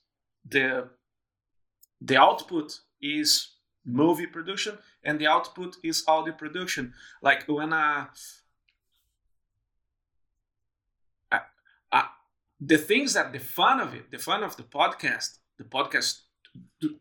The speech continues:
to use the tools to produce a podcast is before you are not, be-, because you are not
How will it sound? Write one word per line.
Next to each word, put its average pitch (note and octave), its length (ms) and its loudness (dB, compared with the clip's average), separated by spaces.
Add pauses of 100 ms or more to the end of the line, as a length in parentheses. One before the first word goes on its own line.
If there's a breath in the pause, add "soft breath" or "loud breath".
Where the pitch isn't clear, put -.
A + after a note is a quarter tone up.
to C3 100 -6
use F#3 240 2
the D#3 100 2
tools F#3+ 720 -4
to C3+ 80 -16
produce C3 440 -4
a - 80 -14
podcast D3 600 2 (480)
is D3+ 460 4 (380)
before D#3+ 560 6
you G3 200 -6
are D#3+ 120 -2
not, D#3 320 -6 (260)
be-, C#3 200 -2
because F#3 540 4
you F3 80 -4
are D#3+ 100 -4
not D3+ 280 -6